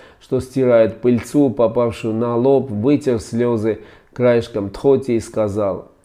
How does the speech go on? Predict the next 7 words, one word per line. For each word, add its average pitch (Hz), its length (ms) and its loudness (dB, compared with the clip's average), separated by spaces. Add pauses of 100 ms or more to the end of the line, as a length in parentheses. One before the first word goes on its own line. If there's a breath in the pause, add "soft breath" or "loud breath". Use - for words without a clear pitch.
(160)
«Должно 113 480 -4
быть 117 200 -2
благоприятно 123 920 -2
с - 120 -14
любовью 117 680 -2
растереть 123 600 -4
пыльцу». 110 540 -8